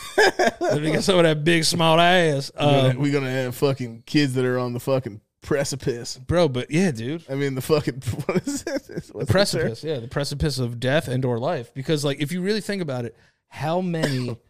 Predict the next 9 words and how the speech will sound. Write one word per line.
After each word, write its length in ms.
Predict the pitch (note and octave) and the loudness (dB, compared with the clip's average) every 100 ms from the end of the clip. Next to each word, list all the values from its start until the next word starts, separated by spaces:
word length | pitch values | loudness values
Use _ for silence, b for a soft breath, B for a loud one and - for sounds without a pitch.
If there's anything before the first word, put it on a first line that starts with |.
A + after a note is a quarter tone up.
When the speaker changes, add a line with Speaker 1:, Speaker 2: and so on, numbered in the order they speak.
| _ | _
Speaker 2:
<coughs> 200 | _ _ | _ _
like, 260 | B2+ A#2+ - | -8 -8 -4
Olympic 420 | B2+ B2 C3+ C3+ | -4 -4 -4 -4
athletes 440 | A#2 A#2+ A#2 A2 - | -4 -6 -6 -12 -10
have 100 | G#2+ | -12
we 140 | A2 | -12
wasted? 200 | G2+ F#2 | -10 2
Speaker 1:
Wait, 200 | F#3 D#3 | 4 4
so 340 | - E3+ D3 | 6 6 6